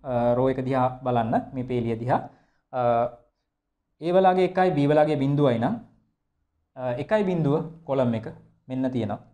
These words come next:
එකයි බිඳුව තීරුව මෙන්න තියෙනවා. මේ තීරුවේ පහළට යද්දී අපි බලන්න ඕන ඊළඟට C වලගේ බිඳුව වෙන අවස්ථාව. C වලගේ බිඳුව වෙන්නේ මෙන්න මෙතෙන්දී. එහෙනම් අපි මෙතෙන්ට එකේ ඉලක්කම කොහොම දාන්නේ? ඊළඟට, අ,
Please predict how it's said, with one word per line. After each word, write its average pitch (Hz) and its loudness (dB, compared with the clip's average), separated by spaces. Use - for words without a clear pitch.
එකයි 135 -4
බිඳුව 127 0
තීරුව 127 0
මෙන්න 117 2
තියෙනවා. 117 -4
මේ 175 -4
තීරුවේ 185 2
පහළට 127 0
යද්දී 113 2
අපි 131 -12
බලන්න 120 2
ඕන 117 2
ඊළඟට 117 0
C 202 -8
වලගේ 156 0
බිඳුව 139 0
වෙන 120 0
අවස්ථාව. 127 -2
C - -12
වලගේ 175 0
බිඳුව 135 0
වෙන්නේ 131 0
මෙන්න 120 -4
මෙතෙන්දී. 107 -4
එහෙනම් 127 -2
අපි 131 -2
මෙතෙන්ට 117 -2
එකේ 135 -8
ඉලක්කම 123 0
කොහොම 131 -4
දාන්නේ? 113 0
ඊළඟට, 202 0
අ, 135 -4